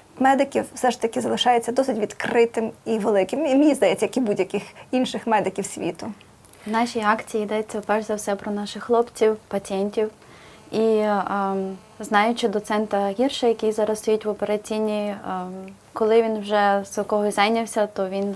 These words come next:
Speaker 2: постійно згадує про цих хлопців і питається, ну, як справи, як йому. Ось, і, м, наразі, м, ми проводимо також, е, зустрічі з багатьма пацієнтами, так, і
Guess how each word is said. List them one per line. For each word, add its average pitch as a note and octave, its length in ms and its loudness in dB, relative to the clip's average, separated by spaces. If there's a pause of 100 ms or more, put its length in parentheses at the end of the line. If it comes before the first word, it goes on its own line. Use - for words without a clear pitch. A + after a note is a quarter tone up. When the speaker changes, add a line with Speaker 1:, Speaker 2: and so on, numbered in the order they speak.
Speaker 2:
постійно A3+ 440 0
згадує G#3+ 440 2
про G#3 160 -4
цих G#3 200 -6
хлопців G3 460 0
і G3 200 -2
питається, G3+ 560 -2
ну, G3 120 -2
як G3 300 -4
справи, G3 360 2
як F3+ 320 -4
йому. F#3+ 280 -6 (600)
Ось, F#3+ 380 0
і, G3+ 300 -2
м, G3 580 -2
наразі, A3+ 400 0
м, G3+ 800 -2 (260)
ми A3 260 0
проводимо G#3 560 0
також, G#3 500 -6
е, G3+ 160 0 (580)
зустрічі A3+ 540 -2
з G3+ 180 -2
багатьма A3+ 480 2
пацієнтами, F#3 720 -2
так, A3+ 260 -2
і G3 360 0